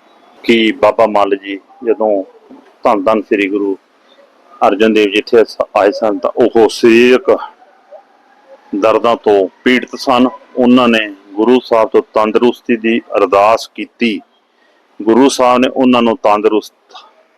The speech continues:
ਤੰਦਰੁਸਤੀ ਰੱਖਦਿਆਂ ਕਿਹਾ ਕਿ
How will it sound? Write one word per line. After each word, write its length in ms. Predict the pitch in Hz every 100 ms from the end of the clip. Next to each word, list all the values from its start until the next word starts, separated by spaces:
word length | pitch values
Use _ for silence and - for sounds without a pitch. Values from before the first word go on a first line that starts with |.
| _ _ _ _ 523 508 508 622 _ - - _ _ _ _ _ _ -
ਤੰਦਰੁਸਤੀ 720 | 120 113 110 110 - - 117 101
ਰੱਖਦਿਆਂ 440 | 101 - 110 110 -
ਕਿਹਾ 480 | 107 104 107 101 98 _ _ _ _
ਕਿ 440 | - 113 113 107